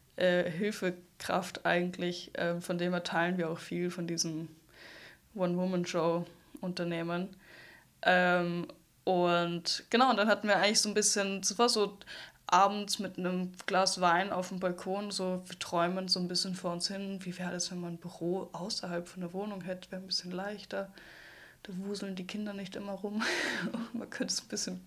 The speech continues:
klarer trennen. So, naja, wir könnten es ja auch fusionieren, dass wir ein Lager und Geschäft halt dann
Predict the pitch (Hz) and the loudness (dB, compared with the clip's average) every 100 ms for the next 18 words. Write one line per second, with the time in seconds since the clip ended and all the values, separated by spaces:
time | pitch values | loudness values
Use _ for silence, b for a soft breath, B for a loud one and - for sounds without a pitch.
0 | - - - 190 180 180 - 202 202 - | -18 -16 -2 -2 0 -4 -4 -6 -6 -10
1 | B B B - 180 175 175 185 185 202 | B B B -8 -4 0 2 2 0 -2
2 | 180 175 180 175 - 202 196 190 190 202 | -2 0 2 0 0 -2 0 -2 -4 -2
3 | 180 180 185 170 175 170 185 190 170 175 | -4 -2 -2 2 4 6 4 2 2 -2
4 | 175 - 180 180 - 170 170 160 165 | -2 0 0 -2 -4 -2 -2 -4 -4